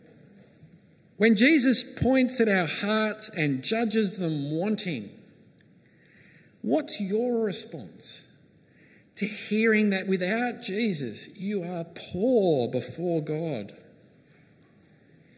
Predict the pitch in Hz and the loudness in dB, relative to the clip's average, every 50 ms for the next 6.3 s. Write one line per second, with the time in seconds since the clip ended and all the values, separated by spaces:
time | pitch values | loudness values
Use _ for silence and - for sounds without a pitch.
0 | _ _ - - 226 214 220 233 240 220 214 226 226 - - 214 202 190 - - | _ _ -2 0 0 2 2 0 0 0 0 0 0 0 2 2 2 0 -2 -6
1 | - - 214 262 269 226 208 214 175 151 143 131 131 - - 165 170 165 143 131 | -6 -2 0 2 2 2 2 2 2 2 0 -2 -4 -6 -8 -6 -6 -4 -4 -4
2 | - - - 196 196 180 151 123 110 104 98 - - - - - - - _ _ | -4 -6 -6 -8 -8 -6 -6 -6 -8 -10 -12 -18 -20 -20 -20 -20 -20 -20 _ _
3 | _ _ _ _ _ _ _ - - - - _ _ _ - - - _ _ _ | _ _ _ _ _ _ _ -20 -20 -20 -20 _ _ _ -20 -20 -20 _ _ _
4 | _ _ _ _ _ _ _ - 190 202 202 202 202 220 220 214 202 196 196 190 | _ _ _ _ _ _ _ 0 2 2 4 2 2 2 4 4 4 4 4 2
5 | 180 170 165 - - 160 165 170 170 185 202 233 247 226 208 185 170 156 139 131 | 2 0 -2 0 2 2 4 4 4 2 2 2 2 2 2 2 2 2 2 2
6 | 120 117 113 110 - - | 2 0 0 -2 -6 -10